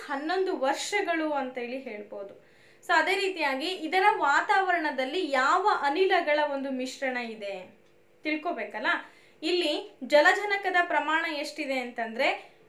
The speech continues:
ಶೇಕಡ ಎಂಬತ್ತೊಂಬತ್ತು ಪಾಯಿಂಟ್ ಎಂಟರಷ್ಟು ಏನಿದೆ ಅಂತಂದ್ರೆ ಜಲಜನಕದ ಅಂಶ ಇದೆ.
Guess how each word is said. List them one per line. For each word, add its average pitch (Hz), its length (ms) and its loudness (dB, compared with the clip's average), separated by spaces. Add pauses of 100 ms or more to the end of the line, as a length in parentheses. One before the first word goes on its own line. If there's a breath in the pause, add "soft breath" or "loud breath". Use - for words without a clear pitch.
ಶೇಕಡ 349 320 2
ಎಂಬತ್ತೊಂಬತ್ತು 311 1000 0
ಪಾಯಿಂಟ್ 330 500 -2
ಎಂಟರಷ್ಟು 339 760 0
ಏನಿದೆ 269 340 -4
ಅಂತಂದ್ರೆ 254 640 -4
ಜಲಜನಕದ 294 720 0 (140)
ಅಂಶ 240 300 -8
ಇದೆ. 247 580 -2